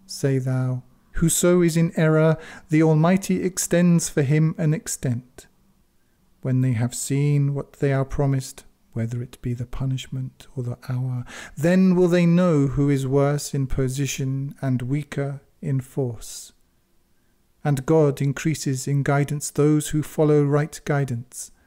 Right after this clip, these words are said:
and the righteous deeds which endure are better in the sight of thy Lord as reward,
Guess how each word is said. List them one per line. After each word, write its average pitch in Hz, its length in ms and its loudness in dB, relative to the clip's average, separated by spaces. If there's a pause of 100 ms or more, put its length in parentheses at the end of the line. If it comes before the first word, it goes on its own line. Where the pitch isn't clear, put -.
(580)
and 151 160 2
the 139 100 2
righteous 165 480 0
deeds 151 520 -2
which - 180 -4
endure 143 580 2 (280)
are 135 140 0
better 135 580 -2
in 139 200 2
the 127 60 2
sight 143 360 0
of 131 80 -4
thy 135 160 2
Lord 139 400 2
as 127 180 -4
reward, 131 640 0